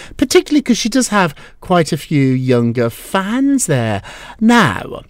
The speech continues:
this has popped up because lately there's been quite a debate about etiquette at concerts after a Billie Eilish TikTok video went viral showing a fan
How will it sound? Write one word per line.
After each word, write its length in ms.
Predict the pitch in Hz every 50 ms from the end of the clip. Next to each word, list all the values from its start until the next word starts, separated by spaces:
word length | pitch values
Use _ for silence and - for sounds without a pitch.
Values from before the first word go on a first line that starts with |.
| - - - -
this 220 | 175 214 202 -
has 140 | 320 330 302
popped 380 | - - 262 285 - - - -
up 200 | 139 101 - -
because 440 | - 131 127 - 143 131 123 - -
lately 840 | 139 135 143 160 170 196 226 - - - - 110 104 87 80 -
there's 260 | 113 131 131 123 113 -
been 500 | - 135 131 131 127 127 127 127 131 135
quite 440 | - - 226 247 294 302 - -
a 60 | 151 127
debate 600 | 127 113 110 139 131 104 104 110 107 - - - - - - - -
about 360 | - 131 170 175 190 180 - - - -
etiquette 500 | 226 208 - - 254 - - 254 - - - - -
at 180 | 165 160 - - _ _
concerts 1000 | - - - - 240 240 233 185 - - - - - - - - - - - - - - - - - _ _ -
after 720 | - 165 190 196 - - - - - 220 220 214 214 - - -
a 280 | 160 151 151 151 147 143
Billie 800 | 131 127 127 127 143 185 190 202 220 233 240 277 285 302 311 - - - -
Eilish 720 | - 165 156 147 143 139 135 135 127 123 127 131 - - - - -
TikTok 500 | - 294 - - - - 233 226 - -
video 440 | - - 139 127 135 123 120 120 120
went 240 | 123 143 156 - -
viral 880 | 117 120 127 160 170 185 208 220 226 180 135 107 - - 135 135 127 - - - - - - _
showing 580 | - - - - - - 160 160 156 151 139 127
a 60 | 113
fan 760 | - - - - - - 208 190 180 170 175 170 147 104 101